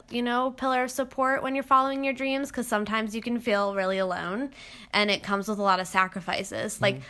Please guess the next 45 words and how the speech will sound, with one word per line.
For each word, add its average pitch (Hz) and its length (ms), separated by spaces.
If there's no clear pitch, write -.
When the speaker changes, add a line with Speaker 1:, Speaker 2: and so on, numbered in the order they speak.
Speaker 1:
Matt 220 240
and 240 120
I, 240 200
even 214 320
though 202 480
we 202 120
obviously 196 360
live 254 160
together 220 560
and 208 100
we're 196 140
married, 196 560
because 208 400
we 220 120
both 202 340
have 190 420
crazy 208 340
side 202 300
hustles, 196 600
and 190 380
Matt 190 340
also 190 320
works 196 300
super 226 240
hard 202 400
at 190 100
his 196 160
career 202 600
d-, 196 100
every 202 360
single 196 340
day, 196 460
that 214 100
doesn't 226 280
leave 214 180
a 208 80
lot 196 240
of 196 80
free 190 240
time 233 240
for 269 100
us 262 260
to 208 120
hang 190 260
out. 180 380